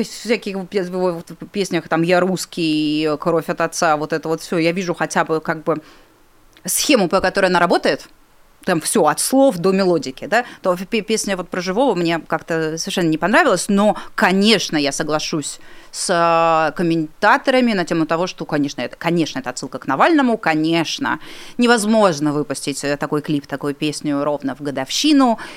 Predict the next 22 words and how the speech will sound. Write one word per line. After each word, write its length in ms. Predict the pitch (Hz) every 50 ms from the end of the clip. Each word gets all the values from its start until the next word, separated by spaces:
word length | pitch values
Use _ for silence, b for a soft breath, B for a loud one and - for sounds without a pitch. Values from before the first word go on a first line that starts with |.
| B B B
и, 220 | B 190 202 185 156 -
конечно, 720 | - 170 160 156 170 208 233 226 - - 208 185 175 165 B B B B B B B B B - - _ - -
в 100 | 180 160
этом 260 | 185 185 190 175 165
не 80 | 165 147
стоит 280 | - - 180 170 -
видеть 180 | 156 165 156 -
ничего 240 | 160 147 - 165 151
хорошего. 600 | - - 165 147 151 143 135 - - - 73 - - _ _ _ _ _ _ _ _ _ -
Это, 720 | - 180 170 165 165 - 160 147 147 147 147 147 123 - - - - - - - - - - - - - - - - - -
э, 260 | 131 151 135 110 127 131 - - - - - - - 214 220 208 214 220 214 208 202 196
неуместный, 1120 | 190 185 190 196 202 208 220 233 233 220 - - - - 185 170 165 160 156 151 151 151 131 90
э, 840 | - 82 85 101 95 95 95 95 98 98 98 92 92 90 95 98 110 -
как 220 | - 165 151 151
бы 460 | 147 160 160 147 110 - - 101 - - _ -
юмор 640 | - 190 151 160 202 214 214 196 175 165 160 156
и 160 | 160 - 180
сарказм 720 | 165 - - 156 147 - - 180 214 247 240 - 175 151
на 160 | 147 151 151 151
очень 220 | 170 185 - -
страшную 440 | - - - 165 160 - 165 147 143
тему. 360 | - - 127 85 78 - 302